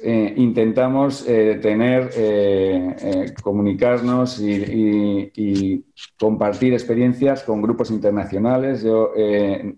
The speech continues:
varios miembros de, de mi servicio estamos, eh, incluidos en el, en un, en el gis, que es el Grupo Latinoamericano de, de Simulación Pediátrica, que, eh,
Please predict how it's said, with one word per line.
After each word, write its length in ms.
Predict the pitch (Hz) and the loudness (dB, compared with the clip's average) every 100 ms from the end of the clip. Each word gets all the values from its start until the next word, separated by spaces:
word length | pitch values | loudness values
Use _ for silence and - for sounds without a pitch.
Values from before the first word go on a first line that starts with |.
| - | -6
varios 580 | 107 117 117 110 - _ _ - | -2 0 0 -2 -12 _ _ -2
miembros 500 | 117 117 113 107 101 | 2 4 4 2 2
de, 500 | 107 104 101 98 - | 4 4 2 -2 -8
de 460 | 107 104 107 104 | -8 -2 0 0
mi 180 | 104 110 | 0 0
servicio 580 | 104 104 101 123 123 104 | 0 -2 0 0 2 0
estamos, 640 | 101 117 117 113 - - _ _ _ | 0 0 0 0 -4 -12 _ _ _
eh, 400 | 110 107 104 104 | 2 2 2 0
incluidos 760 | 110 104 107 113 123 110 101 101 | 0 0 2 2 4 2 0 -2
en 180 | 101 104 | -2 0
el, 360 | 98 95 90 - _ _ _ _ - - | 2 0 -2 -8 _ _ _ _ -14 -4
en 160 | 98 | 0
un, 360 | 117 117 110 - | 4 4 2 -2
en 220 | 95 101 | -2 0
el 180 | 101 92 | 0 0
gis, 300 | 110 131 139 | 2 2 2
que 80 | 117 | -2
es 100 | 107 | -2
el 160 | 104 | -2
Grupo 340 | 92 110 120 113 | 0 2 2 2
Latinoamericano 1000 | 104 101 101 101 98 92 117 113 110 101 | 0 0 -2 -2 -2 0 0 0 0 0
de, 440 | 98 95 90 82 - | 0 0 -2 -4 -6
de 160 | 98 | -4
Simulación 680 | 95 92 95 95 90 107 107 | -4 -2 0 0 0 0 0
Pediátrica, 800 | 98 98 110 117 120 139 151 151 - _ _ _ - | 0 0 0 0 -2 -2 -2 -6 -16 _ _ _ -16
que, 560 | - 123 135 139 113 107 | -2 0 0 0 0 0
eh, 220 | 135 - | -2 -10